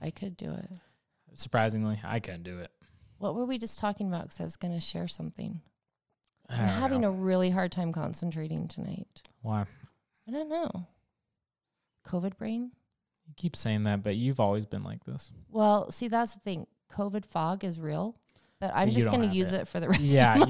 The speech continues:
Speaker 1: my
Speaker 2: you are.
Speaker 1: life.
Speaker 2: You're gonna be eighty, so in, like, two years.
Speaker 1: <laughs> This is what happens when you, when you actually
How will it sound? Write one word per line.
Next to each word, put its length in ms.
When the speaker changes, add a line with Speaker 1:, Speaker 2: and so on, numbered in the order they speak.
Speaker 1:
my 60
Speaker 2:
you 100
are. 320
Speaker 1:
life. 400
Speaker 2:
You're 180
gonna 200
be 200
eighty, 600
so 200
in, 100
like, 220
two 160
years. 680
Speaker 1:
<laughs> 800
This 260
is 180
what 360
happens 580
when 300
you, 220
when 260
you 120
actually 800